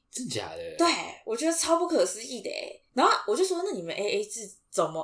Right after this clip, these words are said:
Speaker 2: A？”然后一个就是我刚刚跟你说的那个，就是他们只要出去买东西就是除二，然后就当天就结算这样子。
Speaker 1: 哎，买，买自己的东西不算嘛，对不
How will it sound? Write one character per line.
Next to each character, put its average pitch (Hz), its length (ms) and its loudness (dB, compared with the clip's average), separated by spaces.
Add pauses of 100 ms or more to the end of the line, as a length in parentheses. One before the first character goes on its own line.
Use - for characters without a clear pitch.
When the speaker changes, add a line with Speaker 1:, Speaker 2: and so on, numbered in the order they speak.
Speaker 2:
A？” 170 340 6
然 240 120 4
后 311 120 4
一 320 40 0
个 240 100 12
就 254 100 8
是 254 140 6
我 175 100 6
刚 170 120 4
刚 190 80 0
跟 202 80 2
你 170 80 0
说 175 200 2
的 165 60 -2
那 180 120 0
个， 170 140 6
就 165 120 0
是 233 120 2
他 208 120 0
们 196 80 0
只 175 80 0
要 160 80 2
出 165 100 -8
去 185 80 -6
买 160 100 -4
东 143 160 -8
西 160 160 -12
就 180 120 -2
是 175 100 -4
除 160 180 -4
二， 160 220 4 (720)
然 180 100 -4
后 202 60 4
就 220 100 2
当 190 160 0
天 196 160 -2
就 196 80 6
结 180 220 2
算 165 260 6
这 175 60 4
样 160 160 2
子。 - 60 -18 (380)
Speaker 1:
哎， 139 80 0 (140)
买， 110 140 -4
买 110 180 0
自 117 80 2
己 139 100 6
的 110 40 4
东 113 100 0
西 110 100 -2
不 - 100 -12
算 90 180 -4
嘛， 78 140 -16
对 - 80 -20
不 - 60 -20